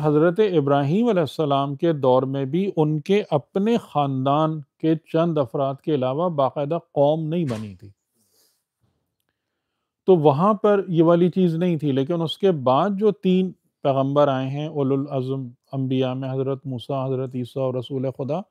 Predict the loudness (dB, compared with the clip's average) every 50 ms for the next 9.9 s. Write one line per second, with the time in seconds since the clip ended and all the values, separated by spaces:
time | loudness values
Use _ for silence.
0 | _ _ _ _ _ _ _ _ _ _ -4 -2 0 2 4 2 4 4 6 6
1 | 6 6 4 2 2 2 2 0 -2 _ _ -8 0 0 2 2 2 0 0 0
2 | 0 0 0 0 -2 -2 -4 -2 -2 -2 0 0 -2 -2 -2 -2 -2 -2 -2 -2
3 | 0 0 -2 -2 -2 -4 -4 -2 -2 -2 -2 -2 0 0 2 2 2 2 2 2
4 | 2 2 2 0 -2 -4 -4 -2 -2 -2 0 -2 -2 -4 -4 -8 -10 -12 -20 _
5 | _ _ _ _ _ _ _ _ _ _ _ _ _ _ _ _ _ _ _ _
6 | _ _ _ _ _ _ _ _ -6 -4 -4 -4 -6 -6 -6 -8 -6 _ 2 4
7 | 4 4 4 2 0 -2 -2 -4 -6 -8 -12 -16 _ _ _ _ _ _ _ _
8 | _ _ _ _ _ _ _ _ _ _ _ _ _ _ _ _ _ _ 2 4
9 | 6 6 6 4 2 2 2 4 4 2 2 2 2 2 2 2 2